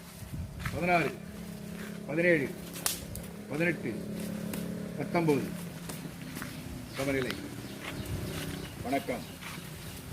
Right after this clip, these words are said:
திரும்பி வணக்கம். ஆ, இந்த பாடத்தினுடைய விளக்கம் இதான். இது போல நிறைய பாடம் இருக்கு.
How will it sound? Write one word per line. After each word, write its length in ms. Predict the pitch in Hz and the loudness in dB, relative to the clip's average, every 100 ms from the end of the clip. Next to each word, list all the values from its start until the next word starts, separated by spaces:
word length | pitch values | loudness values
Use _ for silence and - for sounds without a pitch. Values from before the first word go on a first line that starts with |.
| - - - - - - - - - - | -8 -6 -6 -6 -8 -8 -8 -8 -6 0
திரும்பி 200 | 139 - | 0 2
வணக்கம். 320 | 113 - - - - - - - - - - - - - - - - - - - - - - - - - - - - - - - - - - - - - - - - - - - - - - - | -2 -4 -6 -6 -4 -2 2 2 4 4 4 2 2 2 2 2 2 4 6 12 12 10 4 0 0 -4 -6 -8 -4 2 2 2 0 0 -2 -2 -2 -6 -6 -4 -6 -8 -6 -6 -6 -6 -6 0
ஆ, 160 | - 95 - - | 2 2 0 0
இந்த 140 | - - | 2 8
பாடத்தினுடைய 680 | 139 170 165 143 135 165 196 - | 12 12 10 4 8 10 10 6
விளக்கம் 400 | 131 156 165 175 - - 120 | 8 8 8 4 2 -6 -2
இதான். 240 | 120 156 - | 2 2 0
இது 100 | 113 | -4
போல 200 | 117 127 | 2 4
நிறைய 300 | 120 117 131 | 4 4 4
பாடம் 260 | 123 117 117 | 4 4 4
இருக்கு. 340 | 113 - - | 2 2 2